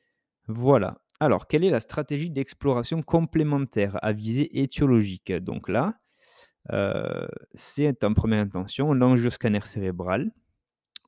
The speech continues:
ou le scanner cérébral avec injection. Heu, ça, j'imagine que c'est pareil, en fait. Voilà. Et on va rechercher sur, heu, sur cet angioscan un anévrisme artériel. Voilà.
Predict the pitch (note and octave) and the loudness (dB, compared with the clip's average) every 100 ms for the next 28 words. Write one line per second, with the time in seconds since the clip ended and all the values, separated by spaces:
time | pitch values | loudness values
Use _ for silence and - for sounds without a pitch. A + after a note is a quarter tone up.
0 | _ C#3 B2 G#2 - A#2 G#2 - A2+ G#2 | _ 2 4 2 0 -2 -2 -4 -4 0
1 | G#2 G2+ G2 - G#2 F#2+ F2 - - A#2 | 0 0 -2 -2 -4 -4 -6 -8 -6 -4
2 | G#3+ - _ _ - - _ _ - G2 | -4 -8 _ _ -20 -20 _ _ -10 -6
3 | F#2 - G2 G2 F#2+ F#2+ - - - E2 | -6 -4 -6 -6 -6 -8 -10 -16 -14 -16
4 | - - D#2+ - - - - - _ F#2+ | -12 -8 -8 -8 -12 -14 -16 -20 _ -10
5 | F#2 B2+ F#3+ - _ _ - B2 D#3 C#3 | -6 -4 -6 -8 _ _ 0 2 2 2
6 | G#2 G2 G#2+ A#2 C#3 B2+ G#2 G2 - - | 0 -2 0 0 2 2 2 0 -6 -10
7 | - - - - A2 G2 F#2+ - A2 - | -8 -8 -8 -6 -4 -2 -2 -6 -12 -8
8 | G#2+ G#2 F#2+ - - C3+ - - C3 G2+ | -4 -4 -6 -8 -4 -4 -2 -2 0 0
9 | F#2+ F#2+ C#3 - - - G#2+ E2+ F2 - | -2 -2 -4 -4 -6 -4 -2 -4 -8 -18
10 | _ _ _ _ _ - - _ - G2+ | _ _ _ _ _ -20 -20 _ -8 -2
11 | F#2+ - | 0 -2